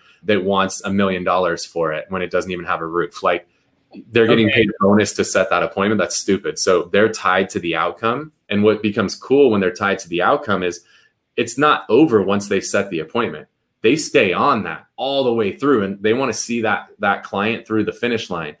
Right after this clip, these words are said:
Speaker 1: So what's great is they are part of my accountability system now,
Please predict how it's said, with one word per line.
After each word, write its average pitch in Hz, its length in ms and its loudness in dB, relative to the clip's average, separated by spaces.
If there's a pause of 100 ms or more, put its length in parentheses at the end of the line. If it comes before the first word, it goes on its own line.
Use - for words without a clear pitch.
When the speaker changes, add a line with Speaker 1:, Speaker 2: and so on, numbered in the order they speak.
(320)
Speaker 1:
So 110 440 4
what's 107 280 0
great 131 300 2
is 104 140 0
they 107 200 2
are 107 280 2 (100)
part 110 260 2
of 101 140 0
my 92 160 -2
accountability 98 680 -2
system 90 420 -8
now, 90 420 -6